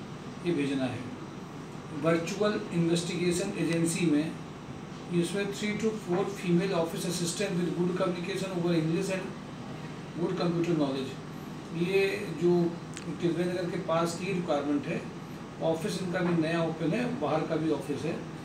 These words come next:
इनको इंग्लिश इनकी अच्छी हो, कंप्यूटर नॉलेज हो, तो किदवई नगर के आसपास की जो फीमेल्स हैं जो जॉब चाहती हैं, उनके लिए ये, ये एक ऑप्शन हो सकता है। आर के देवी आई सेंटर में एक्सपीरियंस अकाउंटेंट चाहिए, वन to टू पी एम के बीच में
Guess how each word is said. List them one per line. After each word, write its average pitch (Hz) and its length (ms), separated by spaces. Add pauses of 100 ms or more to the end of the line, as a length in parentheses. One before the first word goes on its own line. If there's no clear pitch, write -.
(280)
इनको 202 420 (200)
इंग्लिश 208 380
इनकी 208 220
अच्छी 185 300
हो, 190 120
कंप्यूटर 180 680
नॉलेज 170 320
हो, 214 100
तो - 720
किदवई 175 220
नगर 196 240
के 202 100
आसपास 190 540
की 220 60
जो 196 140
फीमेल्स - 580
हैं 185 160
जो 175 60
जॉब 160 260
चाहती 151 440
हैं, - 200 (520)
उनके 196 240
लिए 202 120
ये, 196 300
ये 180 280
एक - 180
ऑप्शन 165 400
हो 160 80
सकता - 300
है। 123 140 (680)
आर 180 140
के 214 220
देवी 208 520 (300)
आई 196 240
सेंटर 175 420
में 165 180
एक्सपीरियंस 180 480
अकाउंटेंट 170 520
चाहिए, 170 320 (500)
वन 175 180
to 185 100
टू 175 320
पी 180 140
एम 175 80
के 175 60
बीच 165 280
में 202 160